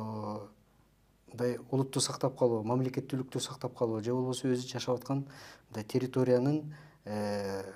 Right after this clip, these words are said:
э, бүтүндүгүн нө аракет кылган, м, жүрөгүндө оту бар жаран адам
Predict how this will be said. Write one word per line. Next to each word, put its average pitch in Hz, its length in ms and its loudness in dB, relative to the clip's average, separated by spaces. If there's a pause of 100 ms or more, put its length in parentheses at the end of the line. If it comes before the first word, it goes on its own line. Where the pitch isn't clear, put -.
(220)
э, 104 120 -6 (640)
бүтүндүгүн 127 600 4 (920)
нө 143 140 6 (120)
аракет 131 320 2
кылган, 127 480 2 (280)
м, 104 140 -8 (1080)
жүрөгүндө 117 400 0
оту 117 160 -2
бар 110 140 -2 (640)
жаран 113 300 -2 (320)
адам 110 320 -2